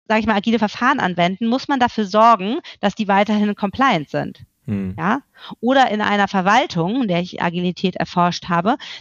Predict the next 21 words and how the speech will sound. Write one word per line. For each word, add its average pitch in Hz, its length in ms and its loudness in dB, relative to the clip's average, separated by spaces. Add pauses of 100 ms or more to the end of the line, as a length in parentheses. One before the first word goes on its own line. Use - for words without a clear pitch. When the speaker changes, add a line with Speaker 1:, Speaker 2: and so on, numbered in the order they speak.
Speaker 1:
da 202 100 0
geht's 214 300 -2
darum, 226 320 0
legitime 220 680 0
Entscheidungen 196 560 0
herzustellen. 151 640 -2
Da 160 60 0
muss 202 180 0
ich 240 140 -2
am 220 60 0
Ende 220 260 0
sagen, 220 380 0
warum 214 340 0
die 269 420 0 (260)
von 220 180 -2
der 214 100 2
Verwaltung 233 800 0 (340)
legitim 262 800 -2
hergestellt 233 600 0
worden 151 220 0
sind. 147 300 -4